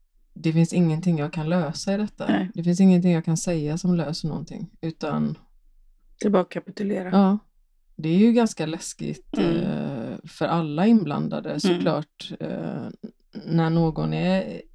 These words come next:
Speaker 1: i liksom
Speaker 2: Ja.
Speaker 1: chock eller sådär, eller
Speaker 2: Men det tänker jag
Speaker 1: rädsla eller
Speaker 2: väldigt... Eh, fick jag upp ett minne väldigt tydligt faktiskt från när jag jobbade på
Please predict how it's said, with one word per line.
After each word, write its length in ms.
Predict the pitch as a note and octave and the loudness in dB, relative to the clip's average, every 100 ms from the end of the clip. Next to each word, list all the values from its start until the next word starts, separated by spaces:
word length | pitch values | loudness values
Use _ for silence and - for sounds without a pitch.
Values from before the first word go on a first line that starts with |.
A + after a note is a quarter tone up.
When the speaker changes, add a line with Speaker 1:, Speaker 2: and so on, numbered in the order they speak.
| - - - | -20 -20 -16
Speaker 1:
i 440 | - E3 C#3+ C#3+ F#3+ | -6 -4 -4 -6 -8
liksom 580 | E3 - D#3 F#3+ E3+ E3+ | -10 -10 -10 -8 -8 -2
Speaker 2:
Ja. 340 | F#3+ F#3 F#3+ G3 | 0 0 -2 0
Speaker 1:
chock 440 | - F3 - - | 4 4 2 -6
eller 340 | F3 E3 D#3+ D#3+ | -2 -2 -4 -6
sådär, 360 | F3 E3 D#3+ D#3+ | -4 -4 -4 -4
eller 300 | D3+ D3+ D3+ - _ _ _ - | -6 -6 -8 -12 _ _ _ -2
Speaker 2:
Men 100 | F#3+ | 0
det 60 | - | 4
tänker 200 | C#4 G3 | 6 8
jag 100 | F3+ | 6
Speaker 1:
rädsla 240 | C#4 A#3 A#3 | 4 2 0
eller 180 | G3 E3+ E3 - | 0 -2 -4 -2
Speaker 2:
väldigt... 40 | |
Eh, 1500 | F#3+ F#3 F3+ F3+ F3+ - D4 D4 - - _ - - - - | 0 0 0 -2 -4 -8 -12 -18 -20 -20 _ -20 -20 -18 -8
fick 180 | G3+ - | -6 -2
jag 180 | F#3+ F#3 | -2 -2
upp 280 | E3+ - F3 | -6 -6 -8
ett 140 | - | -2
minne 440 | G#3 G3+ D#3+ F#3 | 0 2 0 -2
väldigt 260 | B3+ A#3+ F3+ | -2 -2 0
tydligt 360 | G3 D#3+ D#3+ - | -2 -2 -6 -6
faktiskt 360 | - - D3+ | -8 -8 -10
från 420 | - F3 F3 F3 - _ _ - - - _ | -8 -8 -6 -8 -10 _ _ -20 -20 -20 _
när 100 | G3 | 0
jag 120 | F#3 | 2
jobbade 340 | F3+ D#3+ F3 F3 | 2 0 -2 -4
på 500 | F3+ E3+ E3+ F3+ | -4 -4 -4 -6